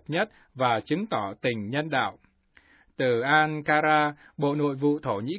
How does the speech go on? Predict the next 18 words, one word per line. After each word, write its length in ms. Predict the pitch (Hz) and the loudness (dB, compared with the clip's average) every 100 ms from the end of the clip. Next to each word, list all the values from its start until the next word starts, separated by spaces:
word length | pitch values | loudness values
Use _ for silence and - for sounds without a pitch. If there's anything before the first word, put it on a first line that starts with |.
| - | -2
Kỳ 260 | 143 123 113 | 0 0 0
công 240 | 156 160 | -2 0
bố 240 | 143 143 - | 0 0 0
thống 200 | 156 185 | -4 0
kê 240 | 170 151 | 2 2
cho 160 | 147 147 | 0 -2
biết 240 | 156 190 - - - | -2 -4 -6 -20 -6
đã 120 | 151 | -4
có 160 | 170 151 | -2 -2
hơn 320 | 165 180 175 | 0 2 2
một 140 | 143 110 | 0 -2
trăm 220 | 165 165 | -2 -2
năm 120 | 175 | -2
mươi 100 | 180 | -4
hai 220 | 170 175 175 | -2 -2 -2
ngàn 300 | 151 131 110 | -2 -4 -4
hài 260 | 117 110 | -6 -6
nhi 260 | 107 160 | -4 -2